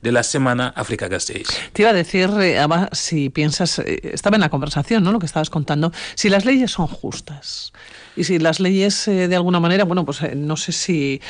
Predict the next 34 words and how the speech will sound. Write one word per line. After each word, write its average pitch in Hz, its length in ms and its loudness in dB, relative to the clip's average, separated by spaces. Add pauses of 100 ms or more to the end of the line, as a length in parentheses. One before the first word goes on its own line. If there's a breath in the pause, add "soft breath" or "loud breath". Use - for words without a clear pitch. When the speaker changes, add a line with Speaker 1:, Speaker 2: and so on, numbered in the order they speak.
(380 loud breath)
Speaker 2:
eh, - 260 -10
generalmente 208 440 2
se 233 80 2
representa 190 380 2
la 202 80 4
justicia 208 440 0
con 196 100 0
los 151 160 -2
ojos 160 180 -8
vendados, 123 520 -8
¿no? 220 140 -6 (560 loud breath)
Speaker 1:
Sí, 131 420 0
eh, 123 360 0
las 156 380 -2
Speaker 2:
No 170 60 0
sé 196 100 4
Speaker 1:
leyes 147 300 4
Speaker 2:
si 110 80 4
lo, 196 140 4
lo 196 180 4
veis 180 220 2
vosotros 131 480 -8
así, 113 140 -6
Speaker 1:
las 131 200 0
Speaker 2:
¿no? 143 80 -4
Speaker 1:
leyes, 175 600 2
eh, 143 240 2
no 160 160 -2
podemos 170 300 2
decir 156 260 -2
que 147 120 -2
todas 151 240 0
son - 140 4
justas, - 680 -2